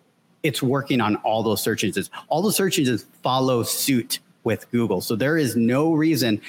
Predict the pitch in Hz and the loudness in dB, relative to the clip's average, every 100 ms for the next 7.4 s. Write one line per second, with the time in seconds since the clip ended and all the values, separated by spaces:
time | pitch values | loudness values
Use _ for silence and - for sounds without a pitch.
0 | - - 117 127 110 127 127 127 - 147 | -10 -2 0 2 2 2 0 -2 -2 0
1 | 143 123 120 110 104 117 113 - 160 143 | 0 0 0 0 0 0 -2 -2 -2 0
2 | 107 101 - - 135 151 196 - 151 123 | -2 -2 -8 -4 0 0 0 0 2 2
3 | 143 113 110 135 208 127 90 120 95 87 | 0 0 2 2 2 2 0 0 0 0
4 | 78 120 143 120 117 175 - - 98 - | 0 0 0 2 2 0 0 -2 -2 -4
5 | - 110 82 - 101 104 101 - - - | -6 -6 -4 -2 0 0 -2 -6 -20 -10
6 | - 113 107 127 123 131 117 - - 120 | -6 -4 -2 0 0 0 0 -2 -2 0
7 | 113 123 92 - | 2 0 0 -2